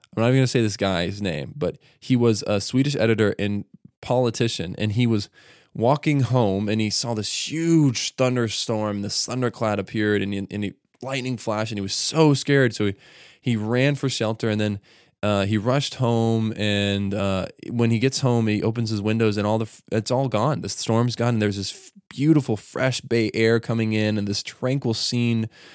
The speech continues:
uh, arises, and, and he's just kind of greeted with the sound of church bells and, and birds chirping, and he's just thinking, "Wow, it's so crazy that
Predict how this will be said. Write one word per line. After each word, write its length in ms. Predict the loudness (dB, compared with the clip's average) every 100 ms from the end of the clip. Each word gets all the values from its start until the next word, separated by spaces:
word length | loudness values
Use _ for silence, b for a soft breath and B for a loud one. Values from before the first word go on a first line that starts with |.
| B B B B -4
uh, 280 | 0 0 0
arises, 920 | 0 4 4 6 4 2 2 2 -2 -2
and, 460 | 2 2 2 -2 -10 b b b
and 200 | -2 0
he's 300 | 2 0 -2 -6 _ _ _ _ -8
just 240 | -4 -2
kind 160 | 0 0
of 80 | 0
greeted 320 | 0 0 2
with 120 | -2
the 80 | -2
sound 240 | 0 0
of 80 | 0
church 440 | -2 2 2 2 0
bells 540 | 2 4 4 2 0
and, 180 | -4 -4
and 440 | -4 -2 -2 -4 -4
birds 400 | 0 2 2 -2
chirping, 680 | -4 0 0 2 0 -2 -4
and 100 | -2
he's 280 | -2 -2 -6
just 200 | -6 -4
thinking, 340 | -4 -4 -8
"Wow, 260 | -6 -2 -2
it's 160 | -2
so 240 | 2 2 2
crazy 460 | 2 4 4 4
that 180 | 0 0